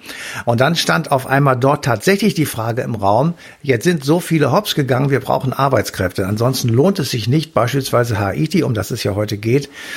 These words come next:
äh, zu erobern und dann auch auszubeuten, weil wir einfach nicht die Leute haben, das tatsächlich zu tun.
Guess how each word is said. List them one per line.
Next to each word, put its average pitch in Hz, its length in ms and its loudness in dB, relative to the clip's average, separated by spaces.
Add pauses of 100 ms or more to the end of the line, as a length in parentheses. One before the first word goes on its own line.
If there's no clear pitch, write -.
(380)
äh, 110 240 2
zu 139 180 2
erobern 143 520 4
und 120 140 0
dann 113 140 2
auch 131 160 0
auszubeuten, 139 540 2
weil 107 120 2
wir 113 120 2
einfach 117 220 -2
nicht 113 200 -4
die 127 60 0
Leute 120 320 0
haben, 123 100 -2
das 117 200 -2
tatsächlich 117 440 -2
zu 131 120 -6
tun. 90 280 -4